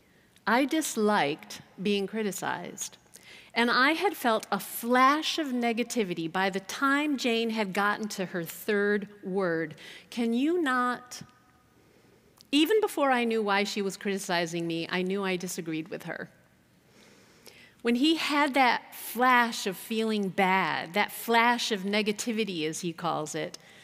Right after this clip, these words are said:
he developed his explanations in a split second.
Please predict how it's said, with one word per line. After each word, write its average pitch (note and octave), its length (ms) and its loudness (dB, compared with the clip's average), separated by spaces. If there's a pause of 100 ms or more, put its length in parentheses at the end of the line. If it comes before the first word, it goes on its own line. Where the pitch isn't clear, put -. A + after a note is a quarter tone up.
(260)
he D4+ 140 6
developed C#4+ 480 2
his A#3 160 0
explanations F#3+ 880 -2
in E3 140 -4
a D3 40 -8
split - 480 -4
second. - 600 -8